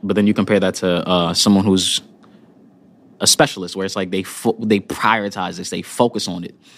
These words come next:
That person, let's just say they choose to live a simpler life. "I'm going to focus on two to three things in my life, and I'm going to try to become, to try to extract the most knowledge that I can about these topics."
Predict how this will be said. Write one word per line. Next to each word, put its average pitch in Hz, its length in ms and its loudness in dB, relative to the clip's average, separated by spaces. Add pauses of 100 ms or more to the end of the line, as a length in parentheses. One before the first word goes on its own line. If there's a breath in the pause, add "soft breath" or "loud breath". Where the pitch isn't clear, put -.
(600 loud breath)
That 110 300 2
person, 107 560 -8 (560 soft breath)
let's 101 180 2
just 107 140 -2
say 104 100 2
they 98 140 2
choose 101 300 -2
to 98 60 -4
live 95 140 2
a 87 60 -6
simpler 101 360 2
life. 95 240 2
"I'm 92 140 -2
going 95 200 0
to 95 80 -4
focus 95 360 0
on 87 120 -2
two 104 180 2
to 98 80 0
three 98 180 0
things 95 240 -2
in 92 60 0
my 90 60 2
life, 90 260 0
and 87 80 2
I'm 87 140 0
going 92 180 2
to 90 100 -6
try 90 180 0
to 92 80 -4
become, 85 380 -8 (500 loud breath)
to 113 120 0
try 107 220 4
to 92 300 -4
extract - 400 -4
the - 60 -6
most 95 380 0
knowledge 92 440 -2
that 87 100 -8
I 87 100 -4
can 90 260 -2
about 87 320 0
these - 200 -4
topics." - 540 -8